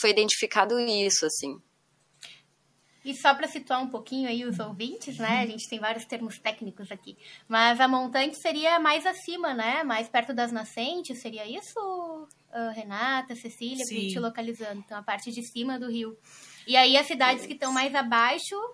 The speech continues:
Speaker 2: ah,
Speaker 3: É
Speaker 2: elas
Speaker 3: jusante.
Speaker 2: sofrem, sofrem mais,
Speaker 3: Ah,
Speaker 2: então,
Speaker 3: sim.
Speaker 2: nesse, nesse movimento de, de enxurradas, desse fenômeno.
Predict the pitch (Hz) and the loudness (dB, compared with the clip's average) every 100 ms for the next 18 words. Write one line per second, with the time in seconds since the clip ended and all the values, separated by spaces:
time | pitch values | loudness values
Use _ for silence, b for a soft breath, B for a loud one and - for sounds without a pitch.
0 | _ _ - 240 247 226 247 262 277 262 | _ _ -6 -4 0 2 4 4 8 8
1 | 269 285 277 269 - 254 254 277 285 254 | 8 4 2 0 2 2 4 -2 2 2
2 | 277 285 269 285 254 262 294 269 269 269 | 2 0 -2 4 4 4 0 -2 -6 -14
3 | _ 262 240 240 269 262 247 247 240 262 | _ -10 -8 -6 -8 -6 -8 -10 -12 -12
4 | 233 240 233 269 247 233 208 196 - 214 | -8 -8 -6 -4 -2 -2 -4 -14 -18 -20
5 | 208 233 233 220 214 190 196 | -20 -14 -10 -8 -8 -10 -12